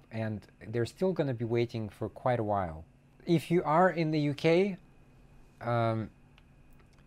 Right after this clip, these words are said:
if you have depression, anxiety, P T S D, whatever, these type of, uh, cases, uh,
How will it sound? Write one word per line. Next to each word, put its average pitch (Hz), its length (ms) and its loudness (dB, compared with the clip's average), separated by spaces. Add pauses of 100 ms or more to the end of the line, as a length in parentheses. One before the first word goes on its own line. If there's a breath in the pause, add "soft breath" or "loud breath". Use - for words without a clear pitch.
(300)
if 127 180 -4
you 147 440 2 (300)
have 139 520 4 (400)
depression, 165 480 4
anxiety, 123 540 4
P 110 100 -12
T 123 160 -2
S 110 80 -2
D, 131 180 0
whatever, 135 640 2
these 123 180 -4
type 123 220 2
of, - 340 -14
uh, 101 280 -2
cases, 151 480 -6 (540 soft breath)
uh, 117 280 2